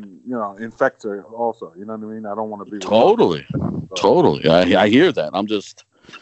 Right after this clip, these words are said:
Speaker 2: <clears throat> like, I think, <laughs> you know,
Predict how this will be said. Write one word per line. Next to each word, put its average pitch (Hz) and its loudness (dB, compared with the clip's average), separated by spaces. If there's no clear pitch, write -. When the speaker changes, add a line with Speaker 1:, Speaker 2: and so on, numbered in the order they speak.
Speaker 2:
<clears throat> - -12
like, 104 0
I 107 0
think, 123 -2
<laughs> - -8
you 107 -2
know, 90 -2